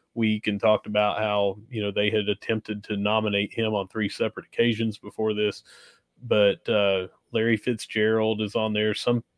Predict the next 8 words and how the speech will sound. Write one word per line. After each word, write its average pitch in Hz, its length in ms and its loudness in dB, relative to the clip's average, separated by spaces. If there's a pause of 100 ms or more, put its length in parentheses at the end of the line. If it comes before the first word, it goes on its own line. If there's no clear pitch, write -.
(140)
people, 120 300 4
I 107 80 6
think, 117 340 -2
that 104 140 -2
were 104 220 -2
older 117 260 2
than 104 140 -2
Moss 101 640 -2